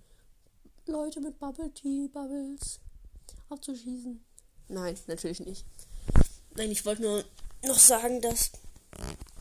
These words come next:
ich lustig fand, dass die Bubbles in dem Laden Bobas hießen. So wie Boba Fett. Also schon irgendwie witzig. Dann war auch die Frage, „Welche Bobas wollt ihr denn?“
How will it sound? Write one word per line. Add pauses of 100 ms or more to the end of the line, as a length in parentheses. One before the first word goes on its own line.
(160)
ich
lustig
fand,
dass
die (240)
Bubbles (180)
in
dem
Laden
Bobas
hießen. (380)
So
wie
Boba
Fett. (300)
Also
schon
irgendwie
witzig. (1160)
Dann
war
auch
die
Frage,
„Welche
Bobas
wollt
ihr
denn?“